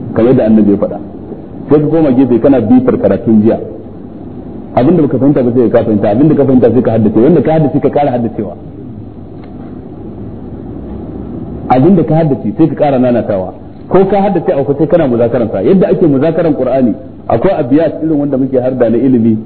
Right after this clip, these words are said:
lokacin da muke Madina. Yadda ake muzakaran Qur'ani haka mutum ke muzakarar su kuma su ma. Akwai littafin da zaka haddace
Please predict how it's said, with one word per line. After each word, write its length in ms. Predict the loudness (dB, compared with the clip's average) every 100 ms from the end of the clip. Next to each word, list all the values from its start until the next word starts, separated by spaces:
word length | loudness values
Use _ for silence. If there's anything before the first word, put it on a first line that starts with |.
| 0
lokacin 320 | 0 2 4
da 60 | 4
muke 160 | 4 4
Madina. 300 | 6 6 6
Yadda 180 | 4 2
ake 160 | 0
muzakaran 420 | 2 2 2 2 2
Qur'ani 340 | 2 2 2
haka 180 | 2 2
mutum 240 | 2 2 2
ke 60 |
muzakarar 460 | 2 4 2 0 -2
su 60 | -4
kuma 160 | -8 -8
su 60 | -8
ma. 120 | -10 -12 -16 -16 -16 -16 -14 -14 -14 -14 -14 -14 -14 -14 -14 -14 -14 -12 -12 -12 -12 -12 -12 -12 -12 -12 -6 -4 -4 -8 -2
Akwai 240 | 2 4 4
littafin 380 | 4 2 2 0
da 60 |
zaka 240 | 0 -2 -2
haddace 460 | -4 -4 -6 -6